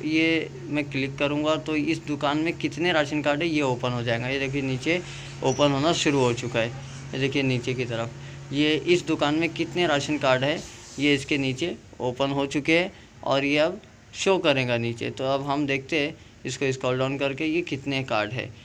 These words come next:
इस कार्ड के ऊपर देखिए दोस्तों, कौन से कार्ड पर कितना अनाज इसने दिया है और कितना पैसा वहाँ गवर्नमेंट को उसने शो किया। आप इसको आराम से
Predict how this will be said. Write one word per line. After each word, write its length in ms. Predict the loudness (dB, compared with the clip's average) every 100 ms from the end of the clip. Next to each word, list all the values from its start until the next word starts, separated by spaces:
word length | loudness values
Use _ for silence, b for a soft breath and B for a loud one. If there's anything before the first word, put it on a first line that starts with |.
| B B 2
इस 180 | 2
कार्ड 280 | 6 4 4
के 120 | 2
ऊपर 220 | 0 2 0
देखिए 280 | 2 2 0
दोस्तों, 560 | 0 0 2 2 2
कौन 280 | 0 0 0
से 160 | 0 0
कार्ड 260 | 2 2
पर 200 | 0 -2
कितना 440 | -2 -4 0 0 2
अनाज 260 | 2 0
इसने 300 | -2 0 0
दिया 300 | 0 0 2
है 160 | 0 -2 B B B 0
और 220 | 2 2
कितना 380 | 2 0 2 0 4
पैसा 340 | 2 4 4 4
वहाँ 380 | 4 4 2 4
गवर्नमेंट 420 | 2 2 0 0
को 100 | -2
उसने 160 | -2 -2
शो 200 | -2 -2
किया। 300 | 0 2 4
आप 160 | 2
इसको 240 | 0 -2 2
आराम 420 | 4 4 2 0
से 160 | 0